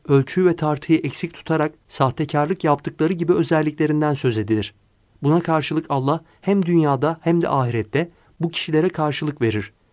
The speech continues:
ve onları az önce okuduğumuz ayette bildirildiği gibi çeşitli şekillerde azaplandırır.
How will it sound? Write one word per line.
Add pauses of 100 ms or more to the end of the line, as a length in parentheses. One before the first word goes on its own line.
(140)
ve
onları (160)
az
önce
okuduğumuz
ayette
bildirildiği
gibi (200)
çeşitli
şekillerde
azaplandırır.